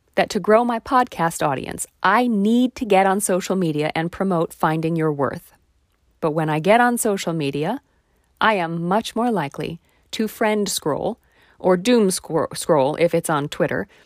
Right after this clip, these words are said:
than I am to look for groups that I can connect with about my message of everyone's inherent value. Do I want my audience to grow? Which means more regular outreach and communications from me,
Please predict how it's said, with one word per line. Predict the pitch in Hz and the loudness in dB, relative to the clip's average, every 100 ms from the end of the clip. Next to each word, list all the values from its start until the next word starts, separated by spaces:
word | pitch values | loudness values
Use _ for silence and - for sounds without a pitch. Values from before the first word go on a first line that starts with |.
| _ _ _ _ - | _ _ _ _ 2
than | 208 202 - | 4 4 2
I | 196 | 2
am | 190 185 180 | 4 2 2
to | 175 202 | -2 -2
look | 180 208 | 0 -2
for | - | -2
groups | 185 196 202 - | -2 2 2 2
that | 190 | 0
I | 175 | 0
can | 165 175 | 0 -4
connect | 175 202 196 180 - | -4 -2 -2 -2 -4
with | 160 - | -6 -4
about | 170 165 - | 0 2 2
my | 175 | -2
message | 175 180 185 180 170 - | 0 0 0 -4 -4 -2
of | 160 151 147 - - _ - | -2 -2 -4 -14 -20 _ 0
everyone's | 185 180 185 160 156 156 | 2 2 0 0 -2 -4
inherent | - 170 165 - 185 160 156 - - | -4 -6 -6 -4 -4 -2 -6 -14 -12
value. | 160 151 147 - - 175 _ _ _ _ _ _ _ _ _ | -6 -4 -4 -6 -8 -12 _ _ _ _ _ _ _ _ _
Do | 175 | 4
I | 170 | 4
want | 170 185 202 | 6 2 2
my | 202 | 2
audience | 196 202 196 185 | 4 4 0 -6
to | - | -10
grow? | 165 156 208 392 427 _ _ _ _ _ | -4 -2 0 -2 -6 _ _ _ _ _
Which | - 190 - | 2 2 2
means | 190 170 165 160 - _ - | -2 0 -2 -6 -12 _ -2
more | 190 190 | 4 4
regular | 180 190 190 190 185 175 | 6 4 4 2 2 2
outreach | 160 - 226 254 | 0 0 -2 -2
and | 190 175 | -4 -4
communications | 185 175 175 156 170 175 - 180 | -2 0 0 -2 -2 -2 -4 -6
from | - 175 165 | -4 -4 -2
me, | 156 180 269 | -2 -2 -4